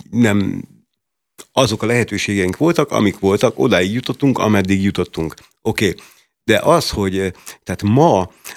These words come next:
egy graffiti az, az olyan értéket tud képviselni.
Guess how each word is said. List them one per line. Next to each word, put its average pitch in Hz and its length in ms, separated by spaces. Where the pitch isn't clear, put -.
egy 117 220
graffiti 113 840
az, - 300
az 117 300
olyan 143 220
értéket 104 500
tud - 180
képviselni. 85 840